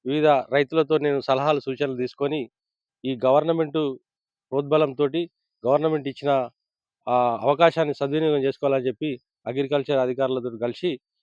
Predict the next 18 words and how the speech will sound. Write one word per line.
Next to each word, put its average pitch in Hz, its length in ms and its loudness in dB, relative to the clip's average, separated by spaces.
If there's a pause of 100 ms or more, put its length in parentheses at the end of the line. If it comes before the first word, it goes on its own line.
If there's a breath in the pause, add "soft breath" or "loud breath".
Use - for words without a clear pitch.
(120)
ఈ 131 100 0
ఎర్రచందనం 139 480 0
సాగు 127 180 2
చేయడం 127 240 0
జరిగింది. 117 420 -6 (340)
దీనికి 151 240 -4
నీరు 151 240 2
అవసరం 151 360 2
లేదు, 151 320 2 (240)
వివిధ 143 160 2
ఇ-, 139 560 0
ఇతర 147 360 4
సేంద్రియ 156 480 4
ఎరువులు 147 320 4
కానీ 143 280 2
ఎలాంటి 147 340 2
అవసరం 135 360 -4
లేకుండా 127 420 -6